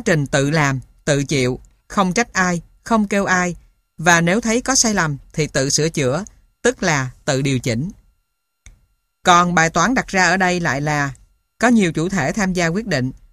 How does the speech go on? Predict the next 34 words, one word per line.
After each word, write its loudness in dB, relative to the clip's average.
mỗi 4
chủ 0
thể -2
có -2
một 2
mục -6
tiêu 0
riêng, 0
cũng -2
có 0
thể -2
có -2
nhiều 2
mục -4
tiêu -2
riêng. -2
Cụ 2
thể 2
là 0
các -6
hệ -2
con 2
đều 2
có -2
thể -2
phát -6
triển -2
ý -4
kiến -2
và -2
đề -2
nghị 0
của -6
mình 0